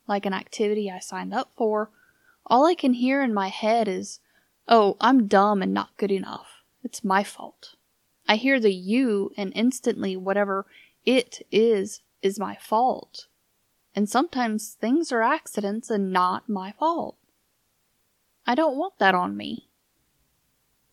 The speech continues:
My preferred question to replace that? What happened? No one is at fault, and the situation can still be explained without feelings of blame or guilt, or being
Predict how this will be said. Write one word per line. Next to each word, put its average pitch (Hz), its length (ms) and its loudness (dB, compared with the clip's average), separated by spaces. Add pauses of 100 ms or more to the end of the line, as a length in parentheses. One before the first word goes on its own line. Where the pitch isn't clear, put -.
(200)
My 320 160 -2
preferred 269 540 0
question 269 500 2
to 247 140 -4
replace 240 420 -4
that? 320 280 -2 (960)
What 202 180 -4
happened? 196 520 -8 (1700)
No 233 160 2
one 294 120 6
is 359 140 -2
at - 140 -6
fault, 190 420 0
and 202 500 -6
the 190 60 -10
situation 220 560 -4
can 208 180 -6
still 202 240 -6
be 214 120 -2
explained 214 640 -6 (120)
without 208 300 -6
feelings 208 340 -4
of 190 100 -10
blame 202 300 -6
or 196 140 -20
guilt, - 480 -6 (720)
or 196 100 -4
being 185 500 -4